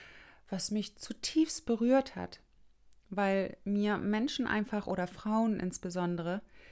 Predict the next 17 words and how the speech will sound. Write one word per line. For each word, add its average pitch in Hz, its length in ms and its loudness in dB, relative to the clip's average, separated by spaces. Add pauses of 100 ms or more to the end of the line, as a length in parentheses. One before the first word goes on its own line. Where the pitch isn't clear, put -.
(220)
ihre 196 240 0
Geschichten 208 500 -2
anvertrauen, 196 880 0 (800)
wie 196 300 -2
sie 190 200 -2
für 196 200 -6
sich 220 220 0
auch 196 100 -2
in 208 120 2
die 208 80 0
Veränderung 180 680 0
gehen, 175 360 -6
wie 214 80 -4
sie 208 160 0
für 226 160 0
sich 208 240 -2
reflektieren. 180 920 -2